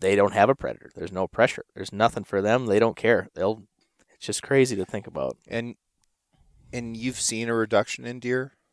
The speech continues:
Speaker 1: I mean, see here, everybody, it's like, you know, you go up to the north, it's like barren land. You know, they, they issue doe tags up there still, and some, uh, you know, the locals are like, "That is the craziest thing to do ever, 'cause there's hardly any deer here anyway. Why would you issue doe tags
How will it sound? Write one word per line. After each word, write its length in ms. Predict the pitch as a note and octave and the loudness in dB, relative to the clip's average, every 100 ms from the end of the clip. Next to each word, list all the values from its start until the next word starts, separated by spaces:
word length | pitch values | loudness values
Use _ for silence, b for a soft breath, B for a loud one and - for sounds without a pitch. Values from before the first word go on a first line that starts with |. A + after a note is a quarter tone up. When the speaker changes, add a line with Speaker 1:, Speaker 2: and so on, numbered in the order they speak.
| _ _ _ B B B | _ _ _ B B B
Speaker 1:
I 60 | G#2+ | 0
mean, 140 | G2+ - | 0 -2
see 440 | - - B2 A#2 A2 | -2 2 6 6 4
here, 360 | A#2 G#2 G2 - | 4 4 4 2
everybody, 420 | A2+ G2+ F#2 F2 | -2 0 0 0
it's 200 | F2+ - | -4 -6
like, 260 | F2 - _ - | -8 -8 _ -6
you 140 | A2 | -2
know, 80 | G2+ | 0
you 100 | G2 | 2
go 160 | A#2+ A#2 | 6 6
up 140 | - _ - | 4 _ -10
to 120 | - | -4
the 80 | G2+ | -2
north, 360 | G#2 G#2 F#2 - | 2 2 0 -4
it's 160 | - F#2 | -6 -4
like 180 | F2 | 0
barren 240 | G2+ G#2 F#2+ | 4 4 4
land. 320 | D#2 F2 - | -2 -6 -10
You 100 | F2 | -8
know, 120 | F2+ | -6
they, 200 | E2+ F2 F2 | -4 -6 -8
they 160 | - F#2 | -2 2
issue 240 | G#2+ - F#2+ - | 2 0 -6 0
doe 180 | G#2+ A2 | 4 4
tags 320 | A#2 F#2+ F2 | 4 2 2
up 160 | F#2+ - | -4 -2
there 140 | F2+ | -6
still, 280 | - G2+ F#2+ | -2 0 0
and 140 | F2+ - _ _ - | -2 -10 _ _ -4
some, 460 | - A#2+ A2 G2+ - G2 | 2 2 2 -8 -8 -2
uh, 400 | F#2 F2 F2 F#2+ | 2 2 0 -4
you 60 | G#2+ | -6
know, 200 | F2+ - _ _ _ _ _ | -6 -8 _ _ _ _ _
the 60 | A2 | 4
locals 300 | C3 B2+ G#2+ | 4 4 0
are 60 | |
like, 180 | G2 F#2 | 0 2
"That 180 | A2 A#2 | 4 6
is 100 | G#2 | 4
the 60 | F#2+ | 2
craziest 420 | A#2 A2+ G2 - | 4 4 2 -2
thing 140 | G#2+ | -2
to 80 | F#2+ | -2
do 180 | G2+ G#2 | 4 6
ever, 240 | B2 - - | 6 2 -8
'cause 140 | G#2+ | -4
there's 140 | F#2+ | -2
hardly 260 | - A#2+ G#2 | 2 4 4
any 140 | G2+ G#2 | 2 4
deer 160 | A#2 | 4
here 180 | A#2+ A2 | 6 6
anyway. 340 | D#3+ A#2+ E2+ E2+ | 6 2 -4 0
Why 180 | F#2+ G#2 | 6 6
would 220 | G#2+ G#2+ | 6 4
you 100 | G#2+ | 2
issue 240 | A2 G2+ | 2 0
doe 200 | F#2 G#2+ | 2 2
tags 440 | - G2 F#2 G2 | 2 0 0 -4